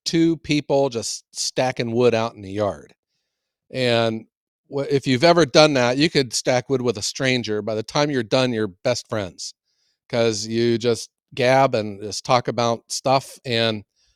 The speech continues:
uh, you normally find something that you both have an interest in.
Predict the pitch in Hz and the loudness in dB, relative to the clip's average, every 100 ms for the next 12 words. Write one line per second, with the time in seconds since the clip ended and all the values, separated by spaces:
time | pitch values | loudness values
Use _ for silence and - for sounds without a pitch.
0 | _ _ - 104 104 127 123 123 143 139 | _ _ -14 -10 -8 -6 -4 2 2 4
1 | 123 - 127 123 123 104 - - 139 131 | 0 0 0 0 -2 -6 -10 -4 -2 0
2 | 123 113 107 110 98 123 127 113 101 110 | -2 -2 -4 -4 2 2 0 -6 -4 -8
3 | - 139 - 165 196 | -8 -8 -4 -4 -6